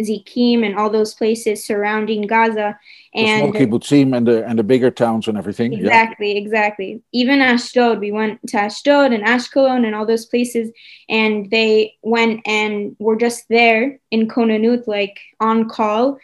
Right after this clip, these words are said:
Speaker 1: in case a building collapsed from a bomb hitting it and there were people inside and we needed to save.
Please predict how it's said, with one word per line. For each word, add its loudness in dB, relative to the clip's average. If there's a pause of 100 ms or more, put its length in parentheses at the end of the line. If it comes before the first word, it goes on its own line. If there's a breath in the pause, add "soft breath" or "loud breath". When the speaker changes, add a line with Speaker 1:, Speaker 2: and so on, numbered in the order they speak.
(260 loud breath)
Speaker 1:
in 0
case -2
a -2
building 2
collapsed -4
from -4
a -6
bomb -4
hitting -2
it 0
and -6
there -6
were -8
people -4
inside -6
and -8
we -10
needed -8
to -14
save. -10